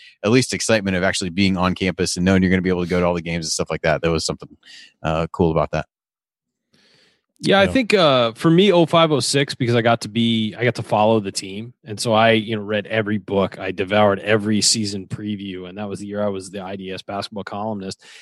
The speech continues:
Speaker 2: And quite frankly, that team was pretty hyped early on, uh, until that, that Duke game. They had played very well. And, um, the Duke game that we always talk about, they played very well in the preseason. It looked like, uh, and then D J White got hurt.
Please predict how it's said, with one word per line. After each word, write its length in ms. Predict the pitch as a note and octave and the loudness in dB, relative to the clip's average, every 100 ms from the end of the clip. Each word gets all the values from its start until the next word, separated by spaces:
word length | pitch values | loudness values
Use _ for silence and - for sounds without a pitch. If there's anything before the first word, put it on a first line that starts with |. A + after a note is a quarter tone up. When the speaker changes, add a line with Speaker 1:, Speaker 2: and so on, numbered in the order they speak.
| - - | -8 0
Speaker 2:
And 340 | D3 F#3 F3+ - _ | 2 2 0 -8 _
quite 240 | - C#3 - | 0 0 0
frankly, 500 | C3+ C#3 D3+ G3 F#3+ | -4 -4 -4 -4 2
that 220 | D3+ D3+ | 2 2
team 240 | E3+ E3+ | 2 2
was 140 | F3 - | 0 -2
pretty 280 | C#3+ D3+ | -4 -4
hyped 640 | B2 C3+ D#3+ G#2+ - - - | 0 2 2 0 -8 -14 -14
early 400 | A2+ B2+ C#3+ C#3+ | -8 -4 0 2
on, 640 | B2+ E3 C3+ A2 A2+ A#2+ - _ | 2 2 2 0 -2 -6 -12 _
uh, 300 | A#2+ A2+ G#2+ G#2+ | -4 -2 -2 -2
until 460 | A2+ G#2 A#2+ A#2+ | -4 -2 0 2
that, 280 | A#2+ A#2+ - | 2 0 0
that 240 | B2 A#2 | 0 0
Duke 220 | - D3+ D#3+ | 0 0 2
game. 260 | G#2+ F#2+ | 0 0
They 120 | F#2+ | -2
had 140 | G#2 G2 | -6 -4
played 300 | A#2+ A#2+ G2 | -2 0 -2
very 300 | G2 A2+ C#3 | -4 0 2
well. 420 | G#2 G2 A2+ B2 | 2 2 2 0
And, 420 | A#2 G#2 G2+ G2 G2 _ _ _ _ - | -2 -4 -6 -10 -16 _ _ _ _ -2
um, 580 | G#2 G2 F#2+ F#2+ F#2 - _ | 0 2 0 -2 -6 -12 _
the 80 | A2 | 0
Duke 160 | A2+ | 0
game 160 | A#2+ A2 | 2 -2
that 80 | G#2 | -2
we 140 | G#2 | -4
always 240 | G#2 G2+ | -2 -4
talk 280 | - G2+ G#2 | -6 -6 -6
about, 320 | G2 F#2 G#2+ | -8 -10 -10
they 120 | - G#2+ | -10 -6
played 260 | B2 A2+ | -2 0
very 220 | A2 C3 | 4 4
well 120 | C3+ C3+ | 6 4
in 60 | |
the 80 | B2 | 0
preseason. 540 | - D#3 D3+ B2+ A2+ | -2 0 2 2 -2
It 180 | A2+ G2+ | -4 -6
looked 160 | A#2 A#2 | -6 -2
like, 300 | A#2 G#2+ - | -2 -2 -6
uh, 280 | A2 G#2 G2+ | -4 -2 -2
and 140 | A2+ B2+ | 0 0
then 80 | |
D 100 | A#2+ | 0
J 140 | A#2+ A2+ | 2 2
White 180 | A2 A2 | 2 0
got 160 | F2 | -6
hurt. 60 | E2 | -14